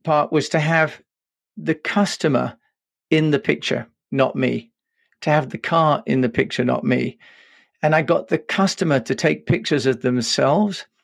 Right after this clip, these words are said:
in the car. And I put, I put these cars actually sometimes outside schools, for example, sometimes in restaurants, sometimes in shopping centers.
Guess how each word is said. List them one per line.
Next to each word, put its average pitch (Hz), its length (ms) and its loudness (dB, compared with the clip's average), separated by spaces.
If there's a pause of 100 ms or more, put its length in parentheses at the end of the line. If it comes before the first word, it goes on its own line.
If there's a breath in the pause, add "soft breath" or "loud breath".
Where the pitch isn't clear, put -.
(500)
in 160 240 2
the 139 80 0
car. 135 480 0 (540)
And 139 100 -2
I 143 120 -4
put, - 340 -4
I 127 100 -2
put 135 240 -4
these 139 300 0
cars 135 340 0
actually 131 240 -2
sometimes 131 380 0
outside 127 420 -2
schools, 180 480 0
for 175 120 0
example, 165 440 0
sometimes 123 400 0
in 120 140 0
restaurants, 175 600 0
sometimes 127 380 0
in 120 80 0
shopping 160 380 0
centers. 139 440 0